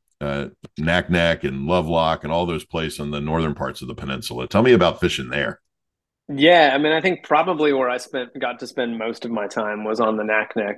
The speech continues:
Speaker 2: It's really big water. So to go from, like, the tiny waters of New Mexico, you're talking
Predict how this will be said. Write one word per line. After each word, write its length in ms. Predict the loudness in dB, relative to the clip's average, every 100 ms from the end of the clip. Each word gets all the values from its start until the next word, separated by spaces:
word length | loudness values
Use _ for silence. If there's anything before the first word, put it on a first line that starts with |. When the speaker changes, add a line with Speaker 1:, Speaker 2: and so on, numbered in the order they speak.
| -10
Speaker 2:
It's 260 | -6 -6 -6 -8 2
really 380 | 6 8 6 4
big 300 | 4 2 2
water. 340 | 0 0 -4
So 180 | -2 2
to 60 |
go 220 | 6 6 6
from, 180 | 2
like, 240 | -2 -4 -8
the 60 |
tiny 320 | -6 -4 -4 -6
waters 440 | -8 -10 -10 -16
of 100 | -18
New 140 | -12 -6
Mexico, 480 | -6 -8 -12 -8 -4
you're 180 | -4
talking 400 | 2 2 2 -4